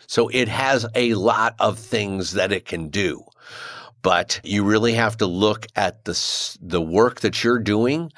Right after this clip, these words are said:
and where you wanna put your money and in your investment towards something. If you're doing tons of gel colors and all these lighting effects and all this stuff, then I would say save up for the Sky Panel.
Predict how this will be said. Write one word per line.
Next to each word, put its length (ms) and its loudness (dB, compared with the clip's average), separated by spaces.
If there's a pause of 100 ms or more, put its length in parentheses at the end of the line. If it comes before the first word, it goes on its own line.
(420)
and 540 2
where 880 4
you 260 -2
wanna 320 0
put 400 -4
your 320 -2
money 400 -2
and 140 -4
in 160 -4
your 200 -2
investment 760 0 (280)
towards 380 0
something. 460 -4
If 240 -6
you're 160 0
doing 420 0
tons 460 -2
of 400 -2
gel 340 2
colors 640 2
and 240 -4
all 240 6
these 300 0
lighting 360 2
effects 440 -2
and 100 0
all 200 6
this 180 0
stuff, 400 2 (340)
then 280 2
I 200 2
would 180 2
say 400 2
save 400 0
up 200 2
for 160 -2
the 100 -2
Sky 340 2
Panel. 420 -8